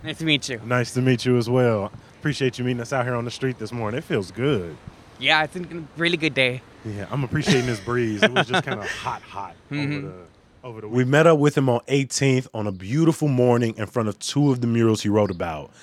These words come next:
Speaker 2: They both had been tagged. Perez has worked at the Sun-Times for a couple years, but spent most of the pandemic with his family down in Texas.
Speaker 1: You know, I didn't have a good experience driving into Illinois.
Speaker 2: What do you mean you didn't have a good experience?
Speaker 1: So, you know,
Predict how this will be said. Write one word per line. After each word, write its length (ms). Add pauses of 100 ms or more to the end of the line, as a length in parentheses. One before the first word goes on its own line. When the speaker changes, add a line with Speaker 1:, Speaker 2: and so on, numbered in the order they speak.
(360)
Speaker 2:
They 100
both 240
had 120
been 140
tagged. 520 (560)
Perez 460
has 180
worked 460
at 100
the 60
Sun-Times 480
for 160
a 20
couple 300
years, 520 (360)
but 100
spent 220
most 320
of 80
the 100
pandemic 540
with 100
his 140
family 360
down 240
in 60
Texas. 640 (340)
Speaker 1:
You 100
know, 160
I 80
didn't 260
have 240
a 60
good 300
experience 720
driving 440 (140)
into 400 (100)
Illinois. 640 (200)
Speaker 2:
What 80
do 80
you 80
mean 180
you 100
didn't 140
have 140
a 80
good 220
experience? 440
Speaker 1:
So, 120
you 140
know, 320